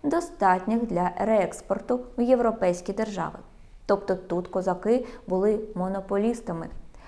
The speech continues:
У мирні періоди козакам дозволялося займатися ловом риби в чорноморських лиманах.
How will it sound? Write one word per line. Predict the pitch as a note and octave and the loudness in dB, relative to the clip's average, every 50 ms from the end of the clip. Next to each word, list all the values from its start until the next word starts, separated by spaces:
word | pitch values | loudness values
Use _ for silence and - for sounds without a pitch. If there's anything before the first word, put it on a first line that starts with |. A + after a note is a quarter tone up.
| - - - - - - - - - | -20 -20 -18 -18 -18 -20 -12 -4 0
У | F#3 | 4
мирні | G#3 A#3 C#4 D#4 - - D4 C#4+ | 6 6 6 6 4 2 0 2
періоди | - A#3 A3+ A#3 C4 D4 D#4 D4+ - C#4+ | 4 4 6 6 6 4 4 2 2 0
козакам | C#4 - B3+ A3+ A3+ A3 G#3+ A3 A#3 A#3 B3+ C4+ B3 | 0 2 2 2 4 4 4 6 6 6 6 6 6
дозволялося | B3 A#3 A3+ G#3+ G#3+ G#3 G#3+ A3 A#3 A#3+ A#3 - A#3+ A3+ | 4 2 2 2 2 4 4 4 4 4 2 0 -2 0
займатися | A3 A3 G#3 G3+ G3 G3 G#3 G3+ A#3 A3+ - A#3+ A3+ | 0 0 2 2 2 2 2 0 -2 -2 0 0 2
ловом | G#3 F#3+ F#3 F#3 G3+ G#3 G3+ F#3+ | 4 4 4 6 4 4 2 2
риби | F#3 F3+ F#3 F#3 G#3+ A3+ | 0 0 2 2 2 2
в | A3+ - - - - - | 0 -2 -6 -12 -8 -2
чорноморських | - A#3+ A#3 A3+ A3+ G#3+ F#3 F3+ F3 F3 - - F#3+ F#3 - - - - - - | 0 2 4 6 6 6 6 4 2 0 0 -4 -6 -6 -6 -8 -16 -14 -8 -4
лиманах. | A3 A3 A3 A3 A3 A#3+ C#4 D4 C#4+ G#3 - - | -2 2 4 4 6 6 6 6 4 2 0 -4